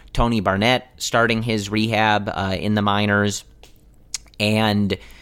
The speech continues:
you have these Craig Kimbrel rumors floating around. So I, I do wanna get your thoughts, Brendan, on just the, the general state of the bullpen. We did see some good performances,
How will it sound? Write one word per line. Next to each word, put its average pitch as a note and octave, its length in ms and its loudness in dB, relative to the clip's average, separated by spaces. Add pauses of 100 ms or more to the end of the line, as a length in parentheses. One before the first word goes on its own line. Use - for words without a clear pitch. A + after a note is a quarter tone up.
(400)
you C3 120 2
have C3 100 4
these C3 160 2
Craig C#3 320 -2
Kimbrel F2 500 0
rumors G#2 680 0
floating G#2+ 420 0
around. G1+ 640 -6
So B2 500 4
I, A#2 220 4
I A2+ 40 2
do A#2 160 0
wanna D#3+ 200 2
get B2 180 0
your A#2+ 100 -2
thoughts, A2 360 0
Brendan, G#2 420 2
on F#2 180 0
just A2 280 0
the, G2+ 360 0
the G2 180 0
general A2+ 580 2
state A2+ 520 0
of G2+ 360 2
the F#2+ 100 -2
bullpen. A2+ 460 0
We G#2 100 -2
did C3+ 300 0
see D3 280 2
some A2+ 280 2
good C3+ 240 2
performances, A2+ 1200 0